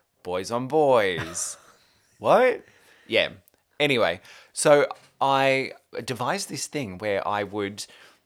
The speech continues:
Speaker 1: find two D V Ds that had a very similar case.
Speaker 2: Oh, yeah.
Speaker 1: And I would just slot the porn in between the two normal D V Ds. <laughs>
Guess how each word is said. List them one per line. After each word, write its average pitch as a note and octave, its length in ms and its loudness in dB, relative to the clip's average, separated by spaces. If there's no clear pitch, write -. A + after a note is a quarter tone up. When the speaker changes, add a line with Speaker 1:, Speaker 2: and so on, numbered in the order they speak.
Speaker 1:
find C#3+ 600 -2
two C3+ 280 -6
D C#3 180 -2
V B2 160 -2
Ds G#2 420 -6
that A#2+ 140 -4
had G#2 180 -8
a G2+ 40 -10
very G#2+ 260 -6
similar A2 480 -6
case. - 640 -12
Speaker 2:
Oh, A#2+ 60 -4
yeah. A2 240 -6
Speaker 1:
And A2+ 200 0
I G#2+ 100 4
would A2 140 -4
just - 320 -8
slot - 340 -8
the B2+ 80 -10
porn A#2+ 320 -10
in A#2+ 80 -6
between A2 380 -12
the A#2 80 -14
two A#2 220 -8
normal G#2+ 280 -6
D A#2+ 140 -8
V C3 140 -4
Ds. D#3+ 360 -14
<laughs> - 0 -